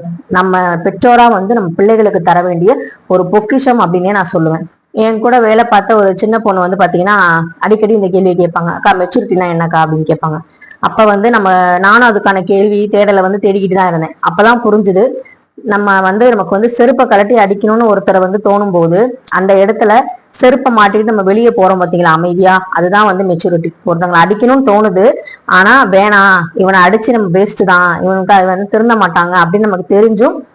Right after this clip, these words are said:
நம்ம வந்து அந்த இடத்த விட்டு நகர்றது தான் வந்து பாத்தீங்கன்னா உண்மையான மெச்சூரிட்டி, உண்மையான அந்த ஏஜுக்குரிய நம்ம பக்குவத்தை நமக்கு வந்து கடவுள் கொடுத்திருக்காருங்கிறதுக்கு அர்த்தம். இப்ப எங்களுடைய திருமணம் வந்து பாத்தீங்கன்னா சாபத்துலதான் தொடங்குச்சு.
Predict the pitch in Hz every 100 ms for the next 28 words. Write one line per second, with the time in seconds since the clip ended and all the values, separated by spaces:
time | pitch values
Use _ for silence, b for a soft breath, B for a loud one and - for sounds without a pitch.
0 | b b 196 202 185 196 247 202 185 180
1 | 175 180 208 214 190 226 180 214 240 208
2 | 202 196 180 180 170 170 202 240 180 202
3 | 202 196 214 208 170 208 185 233 262 180
4 | 175 185 185 220 220 165 160 196 220 233
5 | 190 196 214 180 170 165 165 196 180 180
6 | 170 170 190 202 175 190 185 175 170 180
7 | 170 165 160 160 175 160 170 170 - B
8 | B B 214 214 214 214 254 247 226 240
9 | 254 254 233 202 202 185 180 185 220 247
10 | 226 202 226 240 180 190 208 170 170 170